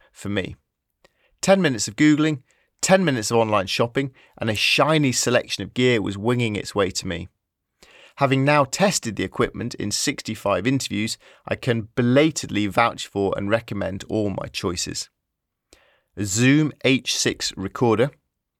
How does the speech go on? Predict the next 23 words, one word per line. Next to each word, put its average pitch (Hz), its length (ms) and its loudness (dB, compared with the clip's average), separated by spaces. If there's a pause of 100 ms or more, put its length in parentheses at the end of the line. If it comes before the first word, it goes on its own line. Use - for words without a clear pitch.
(380)
Online 127 480 4
nerds 104 580 4
spend 117 320 0
a 120 60 0
lot 139 320 2
of 104 80 -10
time 110 300 0
arguing 104 480 2
between 107 300 -4
the 98 120 -6
H - 320 -2
six - 320 -2
and 104 100 -4
the 95 140 -4
H - 280 -2
four. 92 280 -2 (460)
I 123 80 0
didn't 123 220 0
get 107 120 2
involved 104 460 0
in 95 40 -4
all 95 140 0
that. - 260 -2